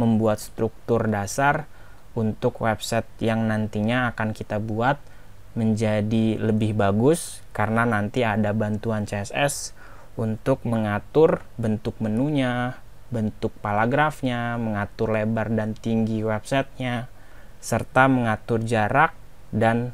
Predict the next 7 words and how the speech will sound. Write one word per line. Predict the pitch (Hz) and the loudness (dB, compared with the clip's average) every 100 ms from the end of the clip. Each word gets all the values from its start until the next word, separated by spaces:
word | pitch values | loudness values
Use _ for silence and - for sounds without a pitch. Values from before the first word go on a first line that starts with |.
| - | -2
memberikan | 113 107 107 - 127 127 - | 0 0 -2 0 0 0 -4
warna | 117 104 113 123 127 131 - | -4 -2 0 2 0 -2 -8
pada | - 104 107 117 117 - - - | -6 0 2 2 0 -6 -14 -2
backgroundnya. | 110 117 117 117 113 101 - - - - - - - - | 0 4 4 6 4 2 -4 -14 -16 -16 -16 -16 -14 -2
Jadi | 110 123 | 4 4
seperti | - 110 113 110 104 | 2 -2 -2 -4 -2
itu. | 101 | -2